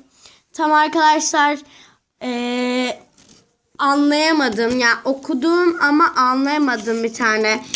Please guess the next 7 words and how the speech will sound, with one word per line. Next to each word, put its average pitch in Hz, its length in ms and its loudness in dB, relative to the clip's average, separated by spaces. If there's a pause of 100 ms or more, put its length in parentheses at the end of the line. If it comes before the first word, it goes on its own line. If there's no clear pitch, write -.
(160)
kitap - 500 -4
diyebilirim. 262 600 0
Yani 285 340 -2
bazı 339 320 0
sayfalarını 320 720 0
anladım 226 420 0
arkadaşlar. 208 760 -2